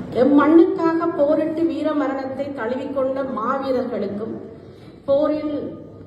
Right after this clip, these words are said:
படுகொலை செய்யப்பட்ட பொதுமக்களுக்கும் காணிக்கை அளிக்கிறேன், காணிக்கையாக அளிக்கிறேன் என்று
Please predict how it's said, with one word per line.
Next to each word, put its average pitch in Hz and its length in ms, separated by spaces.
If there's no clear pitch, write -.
படுகொலை 311 500
செய்யப்பட்ட 262 540
பொதுமக்களுக்கும் 254 880
காணிக்கை 262 580
அளிக்கிறேன், 226 460
காணிக்கையாக 262 600
அளிக்கிறேன் 220 480
என்று 202 220